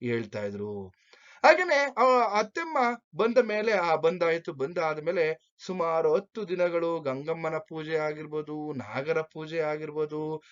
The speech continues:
ಇಲ್ಲಿ ಬೀಜಾವಾರದ ಆಂಜನೇಯ ಸ್ವಾಮಿ ಪೂಜೆ ಆಗಿರ್ಬೋದು, ಮಧುಗಿರಿಯ ಮಾರಮ್ಮನ ಪೂಜೆ ಇತ್ಯಾದಿ ದಿನ ಬಿಟ್ಟು ದಿನ ಅನೇಕ ಇಲ್ಲಿ ಪೂಜೆಗಳನ್ನ ಇಟ್ಕೊಳ್ತಾ ಇದ್ರು ಅಂತಕ್ಕಂಥದ್ದು. ಹಾಗೇನೆ ಇಲ್ಲಿ ಅತ್ತೆಮ್ಮ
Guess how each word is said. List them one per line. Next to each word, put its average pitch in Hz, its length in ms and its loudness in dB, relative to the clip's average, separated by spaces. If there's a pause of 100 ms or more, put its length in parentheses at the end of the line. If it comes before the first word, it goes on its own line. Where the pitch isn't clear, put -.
(160)
ಇಲ್ಲಿ 175 320 2 (180)
ಬೀಜಾವಾರದ 156 760 2
ಆಂಜನೇಯ 151 600 0
ಸ್ವಾಮಿ 156 380 -4
ಪೂಜೆ 156 380 -6
ಆಗಿರ್ಬೋದು, 151 800 -2 (240)
ಮಧುಗಿರಿಯ 160 640 0 (400)
ಮಾರಮ್ಮನ 165 560 0
ಪೂಜೆ 156 500 -6
ಇತ್ಯಾದಿ 202 720 0 (360)
ದಿನ 160 160 -2 (200)
ಬಿಟ್ಟು 202 300 -4
ದಿನ 170 160 -2 (420)
ಅನೇಕ 214 460 0 (380)
ಇಲ್ಲಿ 156 220 -4
ಪೂಜೆಗಳನ್ನ 151 640 -4
ಇಟ್ಕೊಳ್ತಾ 127 560 -4
ಇದ್ರು 113 440 -6 (180)
ಅಂತಕ್ಕಂಥದ್ದು. 107 720 -8 (760)
ಹಾಗೇನೆ 285 600 2
ಇಲ್ಲಿ 285 160 2
ಅತ್ತೆಮ್ಮ 330 460 2